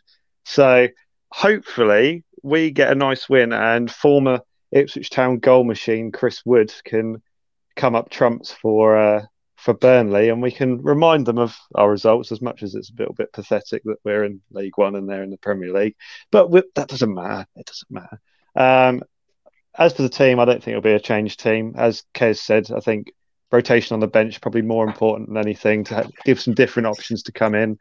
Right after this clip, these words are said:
Um, I think defensively, like we've been saying, we've been a lot so-, more solid,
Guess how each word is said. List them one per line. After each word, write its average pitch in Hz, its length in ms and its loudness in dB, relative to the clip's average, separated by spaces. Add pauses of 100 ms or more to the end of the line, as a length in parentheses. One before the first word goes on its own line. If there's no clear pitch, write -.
(600)
Um, 120 540 2 (1040)
I - 80 -6
think 147 380 -4
defensively, 131 640 0
like - 280 -4
we've 110 180 -4
been 113 120 -4
saying, 113 300 0
we've 107 80 -6
been 110 100 -2
a 113 40 2
lot 117 220 2 (440)
so-, 123 360 0
more 117 180 -2
solid, 123 440 4